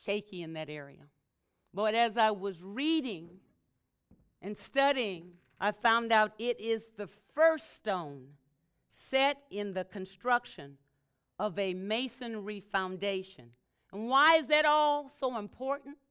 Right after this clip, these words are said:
Because all other stones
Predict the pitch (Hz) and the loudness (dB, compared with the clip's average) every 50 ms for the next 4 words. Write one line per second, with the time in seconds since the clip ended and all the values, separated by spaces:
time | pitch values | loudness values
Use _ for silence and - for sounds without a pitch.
0 | _ _ _ _ _ _ _ _ _ - 247 240 - 277 269 247 254 247 - - | _ _ _ _ _ _ _ _ _ -10 -8 -6 0 4 6 8 8 6 4 -4
1 | - _ - - 302 339 359 370 370 370 370 370 370 349 - - - - 285 302 | -14 _ 0 4 10 12 12 12 12 12 12 12 10 8 2 -8 0 2 4 4
2 | 320 285 277 277 269 262 - - - - 262 247 247 247 247 247 247 254 233 - | 4 4 2 -2 -6 -6 -8 -12 -6 0 2 2 2 2 0 -2 -4 -6 -8 -8